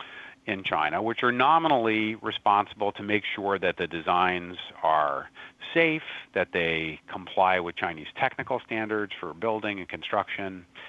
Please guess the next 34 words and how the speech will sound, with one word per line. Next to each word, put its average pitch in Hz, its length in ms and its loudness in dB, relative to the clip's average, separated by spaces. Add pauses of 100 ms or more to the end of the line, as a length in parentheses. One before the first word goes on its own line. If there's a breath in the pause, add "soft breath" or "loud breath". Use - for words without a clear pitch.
(180 loud breath)
engineering, 98 560 0
and 82 120 -6
things 87 240 -6
like 87 280 0
that. 78 280 2 (600 loud breath)
But 113 260 4 (200)
all 147 260 8
too 127 220 -2
often 95 360 4
it 90 120 -6
has 87 220 -4
been 85 160 -10
the 82 80 -8
case - 300 -10 (360)
that 92 380 4 (480)
after 104 360 0
technical 104 480 -2
information 85 540 -4
has 82 200 -6 (100)
been 80 280 -6
provided 80 540 0
to 80 100 -14
these 76 320 -12
design 71 360 -8
institutes, - 640 -14 (680 loud breath)
those 104 240 6
design 90 340 2
institutes 87 520 -6
have 82 220 0
been, 78 560 -6
shall 92 160 2
we 90 100 -2
say, 90 160 0
careless, 90 460 0